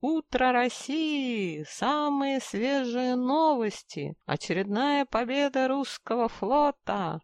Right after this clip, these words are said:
Британцы обращены в бегство! Яхта взорвалась! Два генерала погибли!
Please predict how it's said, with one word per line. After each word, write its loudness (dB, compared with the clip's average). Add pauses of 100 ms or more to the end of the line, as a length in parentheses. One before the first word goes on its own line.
(120)
Британцы 0
обращены 0
в -4
бегство! -4 (140)
Яхта 0
взорвалась! 0
Два 0
генерала 0
погибли! -4